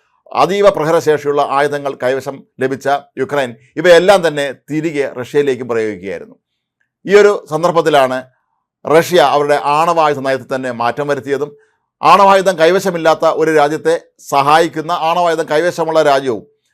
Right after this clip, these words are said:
ഈ രണ്ട് രാജ്യങ്ങളെയും ഒരുമിച്ച് തങ്ങളുടെ പൊതുശത്രുവായി കണക്കാക്കും, അങ്ങനെ ആ രാജ്യത്തേക്ക് ആണവായുധം പ്രയോഗിക്കാം എന്ന രീതിയിലേക്കും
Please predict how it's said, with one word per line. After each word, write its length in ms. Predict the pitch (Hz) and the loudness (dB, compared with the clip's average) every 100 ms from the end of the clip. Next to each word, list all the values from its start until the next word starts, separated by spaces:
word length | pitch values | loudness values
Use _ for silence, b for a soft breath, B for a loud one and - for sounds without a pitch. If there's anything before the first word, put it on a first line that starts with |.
| _ 160 | _ 0
ഈ 80 | |
രണ്ട് 220 | 180 170 220 | 4 4 6
രാജ്യങ്ങളെയും 560 | 190 170 160 151 147 | 4 2 0 0 2
ഒരുമിച്ച് 340 | 156 180 190 160 | 0 -2 -4 -4
തങ്ങളുടെ 340 | 151 151 151 | -2 -2 -4
പൊതുശത്രുവായി 720 | 123 151 185 180 165 151 143 | 0 0 2 0 0 0 0
കണക്കാക്കും, 560 | 135 135 139 131 139 - _ _ | -2 -6 -6 -6 -8 -16 _ _
അങ്ങനെ 360 | 135 160 185 175 | -4 0 -2 -2
ആ 140 | 156 175 | 0 2
രാജ്യത്തേക്ക് 400 | 165 151 151 143 | 2 0 -2 0
ആണവായുധം 600 | 143 156 151 147 143 - - | 0 2 2 0 -4 -12 -4
പ്രയോഗിക്കാം 560 | 139 160 160 147 120 - | 2 4 2 -2 -4 -6
എന്ന 200 | 127 139 | -8 -4
രീതിയിലേക്കും 680 | 143 143 143 135 127 135 | -4 -4 -4 -4 -4 -6